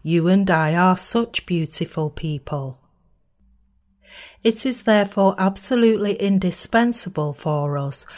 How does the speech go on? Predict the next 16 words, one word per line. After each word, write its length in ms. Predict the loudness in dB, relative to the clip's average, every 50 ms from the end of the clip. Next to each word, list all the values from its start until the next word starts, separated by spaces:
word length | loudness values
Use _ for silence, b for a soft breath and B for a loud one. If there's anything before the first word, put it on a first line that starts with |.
| B B B B
to 120 | 0 2
live 260 | 4 4 4 4 4 4
out 340 | 4 4 4 2 2 2
our 220 | 2 2 4 2 0
faith 540 | 0 0 -2 0 0 -2 -4 -8 -8 -6 -4
with 160 | -4 -2 -2
a 60 | -4
clear 400 | -6 -6 -4 -2 0 2 2 2
realization 1080 | 2 0 0 0 0 0 0 0 -2 -2 0 0 2 2 2 0 -2 -4 -2 0 0 0
of 180 | 0 -2 -4
the 80 | -8 -6
fact 400 | -4 -2 -2 -2 -2 -4 -10 -8
that 180 | -8 -6 -6
we 160 | -4 -4 -2 -2
are 180 | -2 -2 -4 -6
precious, 720 | -6 -4 -4 -4 -2 -2 -2 -2 -2 -2 -4 -4 -6